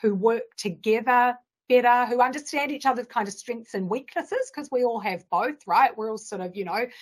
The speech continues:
better in certain situations than in others. And yeah, I just think that the businesses that are recognizing that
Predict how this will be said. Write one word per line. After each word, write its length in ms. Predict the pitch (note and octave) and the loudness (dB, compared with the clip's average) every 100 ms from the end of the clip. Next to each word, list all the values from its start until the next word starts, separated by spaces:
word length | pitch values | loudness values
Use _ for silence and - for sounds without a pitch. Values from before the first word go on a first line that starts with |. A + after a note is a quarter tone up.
| - - _ - | -20 -20 _ 0
better 220 | G#3 F#3+ | 0 0
in 120 | F#3 | -4
certain 320 | F3+ G3+ G3+ | -4 -4 -4
situations 840 | G#3 - - G3+ F#3 F#3+ G3+ F3+ | -8 -14 -10 -6 -4 -6 -8 -8
than 180 | F#3 F#3 | -8 -10
in 120 | F3+ | -6
others. 440 | F#3 A3+ D4 E4 - - - - | -4 -4 -6 -8 -10 -20 -20 -4
And 460 | B3 B3+ B3+ B3+ B3 - _ _ _ _ | 0 2 2 -2 -4 -10 _ _ _ _
yeah, 320 | B3 E4+ B3+ F3+ | -2 4 4 4
I 100 | A#3+ | 2
just 260 | A#3+ C4+ - | 0 -6 0
think 220 | C4 B3 | 0 0
that 300 | A#3 G#3+ - _ A3 | -2 -2 -8 _ 0
the 120 | B3+ | 2
businesses 720 | A3+ B3+ B3 C#4+ D4 D4 B3+ | 4 2 0 -6 -6 -8 -4
that 280 | - A3+ A3+ | 2 2 0
are 500 | A3+ G#3 G3+ G#3 G3+ G3+ _ _ _ | 0 0 2 0 -2 -6 _ _ _
recognizing 800 | G3+ B3 C4+ A#3 G3 F3+ F3+ D#3+ | -2 -2 -2 -4 -4 -4 -8 -14
that 440 | D#3 A3+ D4 G#3 | -8 -6 -6 -8